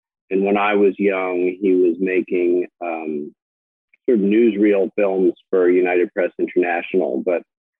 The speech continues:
um, he would wear a suit every day to work, and what he wore as a suit was jeans and a jeans jacket, uh, a-, and a tie,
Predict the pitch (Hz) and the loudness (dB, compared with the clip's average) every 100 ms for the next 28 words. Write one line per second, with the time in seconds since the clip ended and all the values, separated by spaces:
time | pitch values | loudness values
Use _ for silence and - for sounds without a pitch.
0 | _ _ _ 101 95 85 82 76 - _ | _ _ _ -6 -4 -2 0 -2 -6 _
1 | _ - 135 113 113 101 98 - 143 113 | _ 0 2 4 4 2 -2 0 0 2
2 | 104 98 95 95 90 92 110 113 135 110 | 0 0 0 0 0 0 2 2 2 0
3 | 107 104 101 98 110 104 98 95 95 - | -2 -4 -2 0 0 0 -2 -2 -4 -4
4 | 107 101 - 95 87 90 - _ - 110 | -2 -2 -4 -6 -2 -2 -4 _ -2 0
5 | 101 98 113 _ _ _ 98 82 110 107 | 0 -2 -4 _ _ _ -4 -2 0 0
6 | 104 95 82 85 92 - - _ _ _ | 0 -2 -4 -4 -4 -6 -10 _ _ _
7 | _ _ 104 101 92 87 85 90 - 101 | _ _ -4 -2 0 0 -2 -4 -4 -4
8 | 104 110 110 - 117 95 85 90 | -2 -4 -4 -4 -4 -2 -2 -4